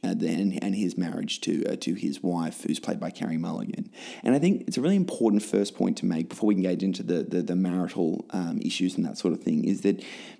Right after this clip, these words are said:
we can't lie about the fact that Bernstein himself as an individual is an icon, uh, in his own right, right? He does stand alone as a historic figure. Um,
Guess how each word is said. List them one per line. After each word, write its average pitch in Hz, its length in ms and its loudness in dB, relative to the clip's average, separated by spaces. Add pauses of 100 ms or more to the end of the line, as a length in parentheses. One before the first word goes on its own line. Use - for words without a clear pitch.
(140)
we 143 540 4
can't 202 240 4
lie 101 180 2
about - 140 0
the 101 60 -4
fact - 140 -6
that 101 120 0
Bernstein 120 540 4
himself - 500 -2
as 101 140 2
an 104 80 6
individual 92 640 2
is 110 180 4
an 95 140 6
icon, - 720 -4 (120)
uh, 98 220 2
in 120 180 8
his 107 200 6
own 92 260 4
right, 87 400 -4
right? 95 140 2
He 110 80 2
does 113 280 4
stand 92 540 0 (220)
alone 95 640 4
as 101 200 -2
a 107 60 -4
historic - 540 -2
figure. - 500 4 (460)
Um, 87 420 0